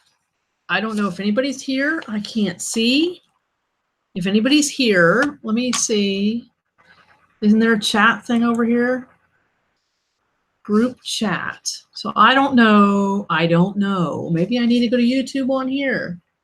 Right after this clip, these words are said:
YouTube. YouTube. See, thank you, Facebook, for screwing up my Friday night. I appreciate it. All right. This is what happens.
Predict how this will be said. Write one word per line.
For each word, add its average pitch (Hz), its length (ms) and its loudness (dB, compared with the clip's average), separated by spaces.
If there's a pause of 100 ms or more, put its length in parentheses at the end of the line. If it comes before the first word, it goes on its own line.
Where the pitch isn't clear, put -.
(840)
YouTube. 190 680 2 (1120)
YouTube. 196 600 2
See, 233 280 4
thank 247 320 2
you, 311 100 6
Facebook, 320 640 4
for 226 140 2
screwing 254 480 4
up 240 180 6
my 214 200 4
Friday 196 500 2
night. 180 460 -4 (1600)
I 220 140 -2
appreciate 262 1120 0
it. - 340 -10 (1200)
All - 100 -20
right. - 120 -20 (1400)
This 170 140 -20
is 202 140 -12
what 233 140 -2
happens. 226 760 -4